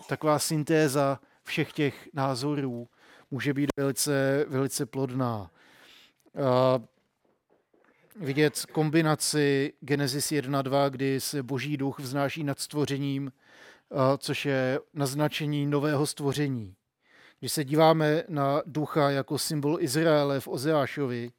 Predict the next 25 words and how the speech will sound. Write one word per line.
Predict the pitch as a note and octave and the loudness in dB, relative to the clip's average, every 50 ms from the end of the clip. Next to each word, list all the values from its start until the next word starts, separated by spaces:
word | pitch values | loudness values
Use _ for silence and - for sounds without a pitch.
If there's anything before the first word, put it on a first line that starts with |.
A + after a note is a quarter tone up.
| _ _ _ - - - - - - _ _ - A3 - _ _ _ _ _ _ _ _ | _ _ _ -20 -20 -20 -20 -20 -20 _ _ -20 -20 -20 _ _ _ _ _ _ _ _
a | - - C3+ B2+ B2+ | -6 -2 -2 0 0
pak | - D3 C3+ A#2 | -2 -4 -4 -4
vidíme | C3+ C3 C3+ C#3+ C#3+ C#3 | -6 -6 -4 -4 -2 -2
Ježíše | C3+ C#3 C3 A2+ D3 D3 - - D3 | 0 -2 -2 -4 -6 -8 -8 -6 -4
jako | C#3 B2+ - C#3 B2 | -4 -4 -6 -8 -8
toho | - C#3+ B2+ C#3 | -6 -4 -4 -6
pravého | B2 _ - D3 D3 C#3+ C#3 D3 D3 C#3 B2+ C#3+ D#3 D3+ C3 | -6 _ -2 0 2 2 4 2 2 2 2 0 0 0 0
ideálního | C#3+ C3 D3 C#3+ C#3 C#3 C#3 C#3 C#3 C#3+ C#3+ B2 C#3 D#3+ E3+ | 0 2 4 4 4 4 2 0 0 -2 -2 -2 -2 -2 -2
Izraelitu. | D#3 A2 D3 D3+ C#3+ C#3 C3+ B2+ B2+ A#2 - - A#2 G2+ F#2 F#2 _ _ _ _ _ _ _ _ _ _ _ _ _ - _ _ | -2 -2 0 0 2 2 2 0 -2 -4 -6 -8 -10 -12 -12 -16 _ _ _ _ _ _ _ _ _ _ _ _ _ -20 _ _
Když | - B2 G#2+ | -12 -8 -6
vidíme | C3 C#3+ C3 D#3 E3 D#3 | -6 -6 -4 -2 0 2
holubici, | C#3 D3+ D#3+ E3 D3+ D#3+ C#3 - D#3 | 4 4 4 4 2 0 0 0 -2
jak | D3 C#3 C3 - | -2 -2 -2 -2
se | - E3 | -4 -2
vrací | C#3 D3+ D3+ - - - D#3 | 0 0 0 0 -2 -6 -4
do | C#3 D3+ D3 | -2 0 0
Noémovy | C#3+ D3 D3 D3 D3 D3+ C#3+ D3+ E3+ C#3+ | 0 0 0 0 0 0 2 2 0 0
archy | D#3+ D3+ C#3 B2+ - D3+ C#3+ C#3 C3+ B2+ - - - - - _ | 0 0 -2 -2 0 0 2 2 0 -2 -6 -14 -20 -20 -18 _
s | - - | -10 -8
obrazem | - - C#3+ C#3 D3+ D3 C3+ C3 D3 D3 D3 | -8 -6 -2 0 2 2 2 2 0 0 0
nového | D3 D3 C#3 D3+ D3+ C#3 D3 C#3+ | 0 0 0 0 0 0 0 -2
světa, | - - C#3 C#3 B2+ - C#3+ C3+ B2 | -2 -4 -4 -4 -4 -4 -4 -6 -6
který | - - D3+ C#3+ B2+ | -6 -8 -8 -8 -6
se | - - D#3+ | -6 -6 -6
otevírá, | - D#3 - - C#3+ B2+ C#3 C#3 C#3 C#3+ C#3 C3 C3 C3 B2+ B2+ | -6 -6 -4 -4 -4 -4 -2 -2 0 0 0 0 0 -2 -4 -8